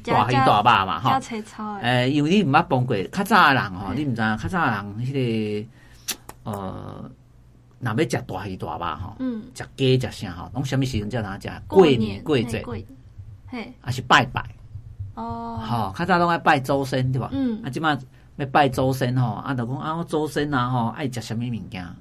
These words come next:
Speaker 2: 嘿。
Speaker 1: 吼，啊，就爱专工煮迄伊爱食的青草，吼，啊，迄个时间来拜。
Speaker 2: 较，较有肉。
Speaker 1: 嘿，对，大鱼大肉，
Speaker 2: 大鱼大肉。
Speaker 1: 吼。啊，较早若要食这大鱼大肉，吼，啊，就是，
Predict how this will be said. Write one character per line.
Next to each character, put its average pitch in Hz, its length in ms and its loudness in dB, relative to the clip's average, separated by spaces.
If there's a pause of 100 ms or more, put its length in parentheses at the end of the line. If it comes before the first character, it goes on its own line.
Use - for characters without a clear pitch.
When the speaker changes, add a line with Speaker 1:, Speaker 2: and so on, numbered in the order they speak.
Speaker 2:
嘿。 247 200 -8
Speaker 1:
吼， - 80 -10
啊， 131 240 -2 (320)
就 110 120 -6
爱 131 160 0
专 127 220 -2
工 110 280 -4
煮 123 320 -4
迄 117 200 -4 (600)
伊 110 260 -2
爱 143 140 4
食 127 160 0
的 101 160 2
青 104 280 -6
草， 110 340 -2
吼， 113 160 -6
啊， - 140 -4
迄 131 120 2
个 123 100 -2
时 107 200 -8
间 117 380 -4 (360)
来 - 240 -6
拜。 - 160 -2
Speaker 2:
较， 233 320 -8 (100)
较 226 220 -6
有 196 520 -8 (300)
肉。 214 100 -6 (600)
Speaker 1:
嘿， 123 720 4
对， 127 140 4
大 113 280 2
鱼 117 180 0
大 117 100 0
肉， 98 140 2
Speaker 2:
大 - 0 -
鱼 - 0 -
大 107 200 2
肉。 107 120 -8
Speaker 1:
吼。 147 300 2 (240)
啊， 175 120 6
较 180 160 6
早 151 340 8 (220)
若 127 120 2
要 139 60 4
食 170 240 4
这 180 140 2
大 113 260 0
鱼 104 100 -2
大 98 220 -2
肉， 107 200 2
吼， 98 260 -4
啊， 147 80 -2
就 127 100 2
是， 101 260 -6